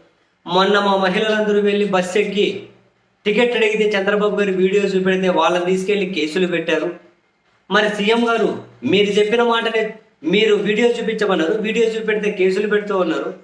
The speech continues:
మీరు ఒకసారి అట్లా కేసులు పెట్టొద్దనన్నా చెప్పండి సార్ అని చెప్పి అడుగుతాము, వెళ్ళి ఒక రిప్రజెంటేషన్ ఇస్తాము అని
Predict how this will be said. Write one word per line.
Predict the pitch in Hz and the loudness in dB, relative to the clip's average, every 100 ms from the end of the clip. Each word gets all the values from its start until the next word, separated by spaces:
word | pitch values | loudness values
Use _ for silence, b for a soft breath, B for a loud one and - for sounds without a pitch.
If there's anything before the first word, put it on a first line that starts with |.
| _ _ _ _ - | _ _ _ _ -2
మీరు | 220 226 | 2 4
ఒకసారి | 220 240 | 4 2
అట్లా | 254 240 | 2 0
కేసులు | 202 208 233 233 | 0 2 2 0
పెట్టొద్దనన్నా | 190 185 214 196 214 208 202 | -2 0 0 0 0 0 -2
చెప్పండి | 190 180 196 196 | -2 0 0 0
సార్ | 185 190 | 0 0
అని | 185 185 | 2 0
చెప్పి | 180 185 160 - B B B | 0 -2 -6 -8 B B B
అడుగుతాము, | 165 208 240 247 247 226 | 0 2 2 2 2 2
వెళ్ళి | 190 185 190 | 2 2 2
ఒక | 208 190 | 2 2
రిప్రజెంటేషన్ | 175 165 202 208 208 202 185 185 | 0 0 0 0 0 -2 -2 -4
ఇస్తాము | 185 190 180 180 | -2 0 0 2
అని | 175 | 0